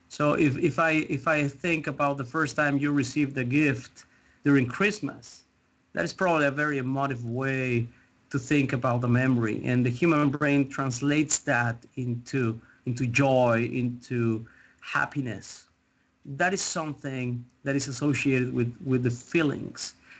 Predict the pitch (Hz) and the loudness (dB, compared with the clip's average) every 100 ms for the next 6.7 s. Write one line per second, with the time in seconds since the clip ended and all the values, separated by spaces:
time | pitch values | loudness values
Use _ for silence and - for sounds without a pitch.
0 | _ - 147 156 151 - - _ _ _ | _ -4 0 2 2 -2 -14 _ _ _
1 | - 190 185 170 170 151 160 160 165 156 | 2 4 4 4 2 0 0 -2 -4 -4
2 | 147 143 147 143 147 151 147 143 - 147 | -2 0 0 0 -2 -4 -2 0 0 2
3 | 143 143 143 139 135 139 131 127 127 135 | 4 6 4 4 2 2 2 2 2 0
4 | 123 - 139 - 143 131 135 131 127 123 | -2 -4 -4 -2 -2 0 0 0 0 0
5 | 123 - 127 123 147 143 131 120 131 160 | -4 -4 0 2 4 4 4 0 2 4
6 | 180 135 123 120 60 - - | 4 2 -2 -4 -6 -8 -10